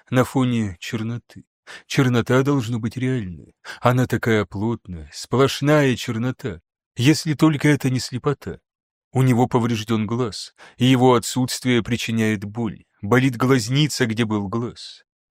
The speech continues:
Снег и статика, чернота и слепота. Значения перепутались.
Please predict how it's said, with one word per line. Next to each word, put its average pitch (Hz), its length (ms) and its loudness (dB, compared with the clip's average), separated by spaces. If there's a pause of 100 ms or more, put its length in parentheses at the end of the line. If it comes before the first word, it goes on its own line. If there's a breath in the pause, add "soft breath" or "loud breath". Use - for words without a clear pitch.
(260)
Снег 127 460 0
и 131 60 0
статика, 127 680 -2
чернота 131 580 0
и 143 100 2
слепота. - 680 -6 (360 loud breath)
Значения 120 640 2
перепутались. - 960 -8